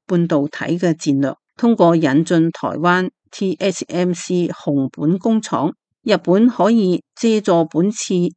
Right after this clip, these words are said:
美日合作培育 Rapidus 嘅兩納米工藝，建造尖端儲存半導體供應鏈。另外，美國聯邦政府同州政府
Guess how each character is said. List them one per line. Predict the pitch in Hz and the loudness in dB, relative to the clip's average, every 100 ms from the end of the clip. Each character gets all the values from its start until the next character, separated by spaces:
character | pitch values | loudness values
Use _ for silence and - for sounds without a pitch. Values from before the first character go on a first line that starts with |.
| _ | _
美 | 208 233 | -2 2
日 | 254 | 0
合 | 208 175 170 | 0 -4 -2
作 | 220 196 | -4 -4
培 | _ 160 | _ 0
育 | 147 156 - _ _ _ | 2 0 -2 _ _ _
Rapidus | 196 240 - - - - - - | 0 0 -2 -12 -12 -14 -16 -18
嘅 | - 180 156 - _ | 0 2 2 0 _
兩 | - 185 190 214 | 2 2 4 2
納 | 170 - | 0 0
米 | 156 160 | 0 0
工 | 180 233 214 | 0 0 2
藝， | 170 151 - _ _ | 4 4 2 _ _
建 | 240 240 | 4 4
造 | 226 185 170 | 6 4 4
尖 | 170 - 262 262 | 0 2 4 6
端 | 247 240 240 | 4 4 4
儲 | 233 - 170 180 | 2 0 0 0
存 | - 143 131 | 2 2 2
半 | 170 160 | 2 2
導 | 160 139 | 2 -2
體 | - 139 165 | -4 -2 0
供 | 170 233 | 0 0
應 | 208 151 143 | 2 2 2
鏈。 | 135 147 175 _ | 2 0 -2 _
另 | - 196 180 | 0 4 6
外， | 175 165 160 _ _ | 6 4 2 _ _
美 | 226 | 2
國 | 226 233 208 | 4 2 4
聯 | 151 131 | 2 2
邦 | 208 220 | 0 0
政 | 208 175 | 2 0
府 | 160 - 151 185 - | 0 0 0 0 -6
同 | - 151 147 | 0 2 2
州 | - 247 | 0 -4
政 | 202 147 151 | 0 2 2
府 | - 139 175 | 0 -2 -2